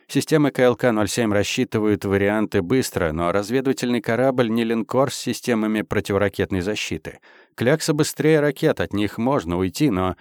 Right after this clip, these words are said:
курс встречный. Пока будешь разворачиваться и заново набирать ускорение, будет потеряно время, ракеты догонят,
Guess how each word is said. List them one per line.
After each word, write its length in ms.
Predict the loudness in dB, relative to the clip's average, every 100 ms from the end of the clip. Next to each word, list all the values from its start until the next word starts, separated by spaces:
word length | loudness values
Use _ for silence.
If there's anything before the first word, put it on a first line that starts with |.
| -16 _
курс 320 | -2 0 0
встречный. 720 | -6 -10 -2 -2 -2 -6 -6 -2
Пока 320 | -2 0 0
будешь 360 | 0 -2 -6
разворачиваться 760 | -4 -2 0 0 0 -2 -2 -2
и 40 |
заново 360 | 0 2 2 2
набирать 400 | 0 0 0 -2
ускорение, 640 | -4 -2 0 0 0 -4 -6 -20 _ -2
будет 300 | 0 0 -2
потеряно 420 | 0 0 2 2
время, 460 | 2 0 2 0 -2
ракеты 340 | -2 -2 -2
догонят, 580 | -2 -2 0 0 0